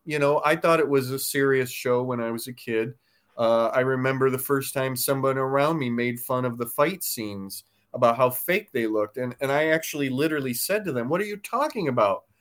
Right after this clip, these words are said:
I think they're, they're really punching each other. You know, what do you, it, it looks so real. What are you talking about?" Um,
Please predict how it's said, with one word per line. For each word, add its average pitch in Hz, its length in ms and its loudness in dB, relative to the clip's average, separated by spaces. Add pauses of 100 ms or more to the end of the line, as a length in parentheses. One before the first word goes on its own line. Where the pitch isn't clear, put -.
(160)
I 160 60 2
think 233 300 -2
they're, 165 260 4 (160)
they're 143 140 4
really 156 260 4
punching 185 560 0
each 123 160 -4
other. 101 460 0
You 143 120 -6
know, 143 80 -2
what 185 200 0
do 208 40 -2
you, - 80 -8
it, 170 260 -2
it 175 80 2
looks 190 220 -2
so - 200 -2
real. 202 280 2
What 170 140 0
are - 20 -2
you 185 80 -4
talking 220 340 -2
about?" 110 320 -2 (600)
Um, 127 500 4